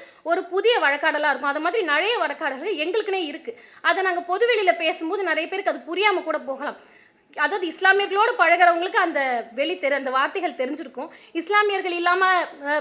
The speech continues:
பழகுறவங்களுக்கு அந்த வார்த்தைகள் தெரிய வாய்ப்பில்ல. வளவு அப்படின்னு சொல்லுவோம். யாருக்காவது அந்த வாய்-, வார்த்தைக்கு அர்த்தம் தெரியுமா? வளவுல இருக்கா? கிச்சன். வளவு. ஆமா, வளவுல இருக்கா. அப்புறம் மாதிரி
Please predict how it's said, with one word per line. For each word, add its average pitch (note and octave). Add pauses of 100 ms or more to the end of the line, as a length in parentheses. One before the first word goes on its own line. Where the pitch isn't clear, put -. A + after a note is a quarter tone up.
பழகுறவங்களுக்கு D#4
அந்த E4+
வார்த்தைகள் C4+
தெரிய B3+
வாய்ப்பில்ல. B3
வளவு F4
அப்படின்னு C#4+
சொல்லுவோம். B3 (220)
யாருக்காவது D#4+
அந்த D#4+
வாய்-, D4+
வார்த்தைக்கு D4
அர்த்தம் C#4
தெரியுமா? D4+ (1300)
வளவுல E4+
இருக்கா? C#4 (1300)
கிச்சன். G4 (1400)
வளவு. C#4 (880)
ஆமா, E4+
வளவுல D4+
இருக்கா. C4+
அப்புறம் E4+
மாதிரி F4+